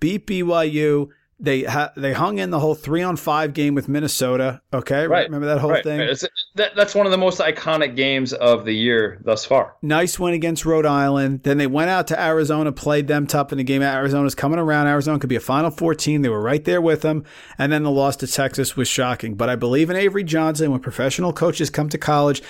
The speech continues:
Speaker 1: they usually find success. They have, by the way, Gus,
Speaker 2: I, I E Lon Kruger.
Speaker 1: Absolutely. They right now, the player of the year, which is gonna be Colin Sexton in the conference. I don't think Alabama's going seven and nine or six and ten, whatever KenPom has.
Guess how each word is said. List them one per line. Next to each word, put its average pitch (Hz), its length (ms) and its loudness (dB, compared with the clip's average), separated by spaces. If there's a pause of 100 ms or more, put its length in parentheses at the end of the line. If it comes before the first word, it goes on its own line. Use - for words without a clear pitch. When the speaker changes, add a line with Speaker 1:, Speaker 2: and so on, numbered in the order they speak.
(200)
Speaker 1:
they 120 100 -2
usually 151 360 2
find 156 300 0
success. 143 520 0 (240)
They 135 140 2
have, 156 260 2
by 160 160 4
the 151 80 2
way, 143 180 4
Gus, 143 260 2
Speaker 2:
I, 143 140 0
I 151 300 4
E 165 120 0
Lon 147 280 4
Kruger. 151 520 0
Speaker 1:
Absolutely. 139 600 2
They 127 120 2 (1700)
right 143 120 -4
now, 131 260 0 (360)
the - 60 -6
player 160 260 6
of 151 40 4
the 147 80 2
year, 143 140 6
which 131 160 -2
is 110 60 -10
gonna 151 120 0
be 143 100 2
Colin 127 300 0
Sexton 123 400 -2
in 113 80 0
the 113 60 -2
conference. 117 480 -4 (420)
I 170 100 6
don't 180 140 6
think 160 140 2
Alabama's 135 560 2
going 131 260 2
seven 135 420 0
and 127 160 2
nine 120 520 0
or 101 80 -2
six 143 320 -2
and 127 100 -2
ten, 123 220 -2
whatever 120 200 -2
KenPom 123 520 -2
has. 127 240 -2